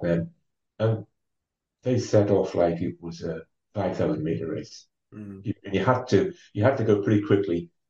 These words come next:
Speaker 1: or you'd have too many people in front of you. Uh, but you, but you <laughs> absolutely mustn't go too quickly.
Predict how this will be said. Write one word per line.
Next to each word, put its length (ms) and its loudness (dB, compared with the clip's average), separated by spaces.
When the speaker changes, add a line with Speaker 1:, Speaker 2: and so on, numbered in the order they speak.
Speaker 1:
or 80 4
you'd 120 2
have 240 -2
too 260 2
many 240 2
people 280 0
in 80 -8
front 260 0
of 100 -6
you. 240 -8
Uh, 200 -4
but 120 4
you, 260 -2
but 120 -12
you 120 -12
<laughs> 200 -10
absolutely 480 2
mustn't 280 -4
go 180 0
too 300 2
quickly. 480 -2